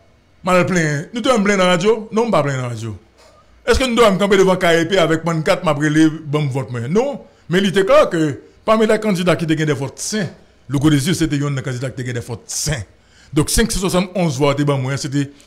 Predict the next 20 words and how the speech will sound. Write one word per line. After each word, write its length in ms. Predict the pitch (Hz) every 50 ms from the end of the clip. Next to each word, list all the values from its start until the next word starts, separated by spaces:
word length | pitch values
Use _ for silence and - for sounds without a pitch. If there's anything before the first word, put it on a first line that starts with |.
| _
571 1040 | - - - - 214 208 208 - - 175 156 139 139 151 151 170 - - 147 131 113
voix, 320 | 117 127 143 147 143 - - - - _ -
votes 280 | 113 110 135 123 -
sains 300 | - - - - 156 147 131 - - _ _ _
pour 360 | - 135 135 131 123 123 - -
le 120 | 127 123
co-désir. 440 | 113 120 117 107 104 95 98 101 92 87 - _ _ _ _ _ _ -
Eh 60 | 156
bien, 100 | 147 147
qu'est-ce 200 | - 185 - -
que 60 | 165
j'ai 120 | 131 143
fait, 220 | 135 - 240 254 247
Val, 380 | - - 180 226 180 127 110 104 123
également 480 | 135 135 135 131 160 196 185 135 110 - - _ _ _ _ _ _ _ _ _ _ _
Marco, 560 | 190 143 123 123 - 254 262 175 - - - - - - 165 - - _ _ _ _ _ _ _ _ _ _ _ _ _ _ _ _ _ _ _ _ _ _ -
on 60 | 151
continue 520 | - - - 320 - - - 233 220 185 208
le 100 | 214 -
travail. 580 | 160 139 127 123 120 110 90 95 95 87 85